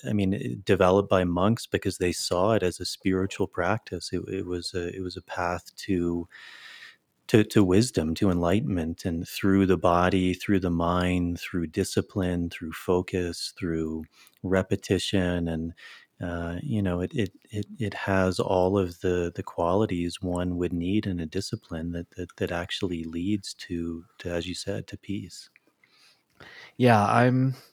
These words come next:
Speaker 2: feeling relatively inarticulate today, but that's okay because, uh, you're, you're picking up the slack. But, uh, the, this shit has been around for thousands of years. These guys are doing it for a reason,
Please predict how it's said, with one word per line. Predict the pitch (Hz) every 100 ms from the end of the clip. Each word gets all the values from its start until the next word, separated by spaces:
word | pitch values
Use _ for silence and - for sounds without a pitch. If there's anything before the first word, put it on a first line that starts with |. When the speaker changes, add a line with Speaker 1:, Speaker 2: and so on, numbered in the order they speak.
| _ _ - - - - - _ _
Speaker 2:
feeling | 160 160 143 123 98 -
relatively | 120 131 131 143 127 117
inarticulate | 120 117 - 120 127 123
today, | - 127 123
but | 113 107
that's | 110 -
okay | 110 120 113
because, | 104 107 87 - - -
uh, | 107 - - -
you're, | 113 113
you're | 107 110
picking | 127 117 113
up | -
the |
slack. | 107 - 117 117 _ -
But, | 113 107
uh, | 107 104 101 - - - - - - _ _ _
the, | 123 117 113 110 98 _ _ _ _ _ _ _ _ _ _ _ _ _ -
this | 160
shit | - 170
has | 151
been | 170
around | 165 160 160
for | 160
thousands | - 151 156 151 147
of | 135
years. | 147 156 139
These | 123
guys | 143 139 131
are |
doing | 120 135 139
it | 131 107
for | - 123
a |
reason, | 113 127 127 110 101